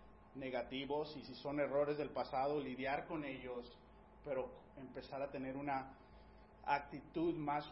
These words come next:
positiva, y hablamos en detalle hace una semana de cómo hacer una lista de cosas positivas de tu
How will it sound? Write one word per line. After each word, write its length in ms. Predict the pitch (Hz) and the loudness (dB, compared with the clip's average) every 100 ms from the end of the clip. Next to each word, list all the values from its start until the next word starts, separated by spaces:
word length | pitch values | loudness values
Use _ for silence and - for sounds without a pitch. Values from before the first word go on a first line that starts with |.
| - | -10
positiva, 680 | 139 - 120 147 147 147 | -12 -12 -8 -4 4 4
y 40 | 143 | 4
hablamos 520 | 123 131 139 147 - | 2 0 0 0 -4
en 140 | 143 123 | -8 -10
detalle 520 | 123 - 135 139 139 | -12 -4 -2 -2 -4
hace 160 | 131 - | -6 -8
una 100 | 135 135 | -12 -12
semana 480 | 135 123 135 135 131 | -12 -8 -6 -6 -6
de 100 | 120 | -8
cómo 240 | - 139 135 | -12 -12 -12
hacer 200 | 160 143 | -10 -8
una 200 | 147 131 | -6 -6
lista 760 | 123 131 151 156 - 208 202 - - - - - - - 131 | -8 -10 -10 -12 -10 -8 -10 -12 -18 -20 -18 -18 -20 -18 -14
de 100 | 120 | -12
cosas 760 | 143 139 143 139 120 117 - - - - - - - | -6 -4 -4 -4 -2 -4 -8 -16 -18 -18 -18 -18 -12
positivas 880 | 131 120 123 120 139 147 117 110 101 | -12 -10 -14 -8 -6 -2 -2 -2 -6
de 140 | 113 107 | -8 -8
tu 160 | 127 | -10